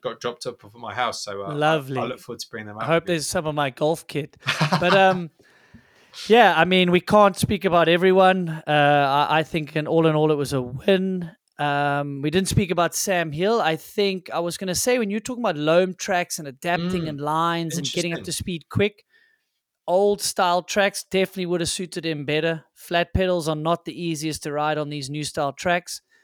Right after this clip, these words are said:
Speaker 2: So I just think the sport's better having him there. So I hope he finds some of that speed he needs, which I think is possible. But it might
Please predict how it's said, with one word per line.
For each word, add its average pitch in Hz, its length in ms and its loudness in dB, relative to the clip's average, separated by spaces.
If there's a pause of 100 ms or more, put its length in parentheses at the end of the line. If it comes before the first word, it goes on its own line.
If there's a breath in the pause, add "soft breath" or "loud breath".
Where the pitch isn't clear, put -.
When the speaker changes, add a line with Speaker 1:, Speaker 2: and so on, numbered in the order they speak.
(200)
Speaker 2:
So 156 440 4 (480)
I 160 160 2
just 156 280 -6
think 156 200 -4
the 151 80 -6
sport's 156 320 -2
better 156 280 2
having 139 320 -2
him 131 180 -8
there. 147 380 -2 (100)
So 147 320 -4
I 139 140 -2
hope 156 320 0
he - 140 -10
finds 151 400 -6
some 156 140 -6
of 143 60 -6
that 139 160 -6
speed 165 320 -8
he 131 120 -10
needs, 131 300 -10
which 151 140 -14
I 135 60 -12
think - 220 -12
is 160 140 -8
possible. 160 580 -6 (600)
But 147 100 -4
it 139 120 -6
might 160 240 -2